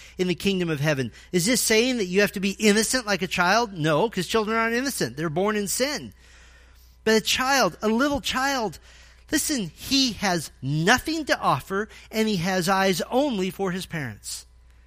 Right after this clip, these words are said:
He has no idols. He has no power. He's utterly dependent, and he'll follow his parents wherever they go. And you know what God did for you without you even asking? He made you like that little child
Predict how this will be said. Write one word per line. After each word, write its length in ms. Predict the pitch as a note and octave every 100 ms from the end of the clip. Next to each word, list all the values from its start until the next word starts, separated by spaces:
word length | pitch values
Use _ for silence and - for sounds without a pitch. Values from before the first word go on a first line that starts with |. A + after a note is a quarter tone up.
| - -
He 120 | G#3
has 220 | G#3+ B3+
no 160 | C#4 A#3+
idols. 640 | D3+ B2 D3 F#3+ - - - - - _ - - - -
He 120 | A3+
has 240 | A3 A#3+
no 160 | C4 B3
power. 600 | - E3 E3 F#3+ B3+ A3 - - - - -
He's 240 | - A#3+ G3+
utterly 440 | A#3 C#4 D#4 C4+ A3
dependent, 640 | F3 - G3 G3 B3 A3
and 80 | G3
he'll 140 | F3+
follow 320 | - G#3 A#3+
his 120 | G#3+ -
parents 400 | F#3 F#3 G3 E3+
wherever 300 | E3+ A3 A#3+
they 140 | G3
go. 340 | D3 D3+ F3+ - - -
And 120 | F#3
you 140 | E3+ F#3
know 200 | F#3+ B3
what 200 | C4+ E3
God 260 | F#3 F#3
did 200 | D3 F#3
for 120 | - G3+
you 160 | A3
without 300 | E3 D3+ C#3
you 180 | C#3+ C#3
even 260 | F3 G3 E3+
asking? 400 | C3+ - C#3+ A#2+
He 220 | C3 C#3
made 540 | B2 C3+ G3+ G#3 A#2
you 180 | A2 A2+
like 260 | A#2+ C#3 -
that 180 | D3+
little 200 | D3+ D3
child 640 | D3 - D3 A#2+ G2+ G2